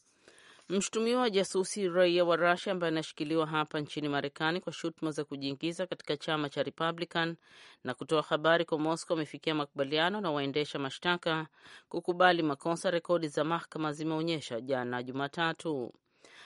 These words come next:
Maria Butina ambaye alikamatwa mwezi Julai na tangu wakati huo amekuwa jela, anapanga kufikishwa mahakamani hapa Washington hivi leo,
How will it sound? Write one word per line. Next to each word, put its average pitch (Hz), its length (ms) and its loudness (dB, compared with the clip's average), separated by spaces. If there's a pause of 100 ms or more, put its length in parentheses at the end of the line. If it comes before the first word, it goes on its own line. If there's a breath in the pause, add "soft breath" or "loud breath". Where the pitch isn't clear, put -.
(140 loud breath)
Maria 190 380 8
Butina 196 560 2
ambaye 165 220 4
alikamatwa 165 580 0
mwezi 156 300 -2
Julai 160 420 2
na 208 120 -2
tangu 170 280 -2
wakati 160 300 -2
huo 185 260 0
amekuwa 165 520 2
jela, 170 500 4 (440 soft breath)
anapanga 196 540 4
kufikishwa 170 500 0
mahakamani 175 720 4
hapa 165 360 2
Washington 165 680 0
hivi 151 240 -2
leo, 170 420 6